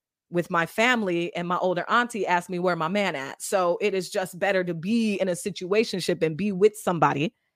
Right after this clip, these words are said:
than to be single. That's your thought press-, process. Because you're not confident in your singleness. And you think that you are unworthy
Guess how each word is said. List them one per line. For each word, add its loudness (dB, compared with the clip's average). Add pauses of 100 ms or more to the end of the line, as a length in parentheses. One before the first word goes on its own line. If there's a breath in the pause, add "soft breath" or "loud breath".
(240)
than 4
to -2
be 0
single. 0
That's -2
your -8
thought 0
press-, -8
process. -2 (1500)
Because -4
you're 0
not 0
confident -6
in -2
your 2
singleness. 0 (380 soft breath)
And 0
you 2
think 0
that 2
you 2
are 4
unworthy -2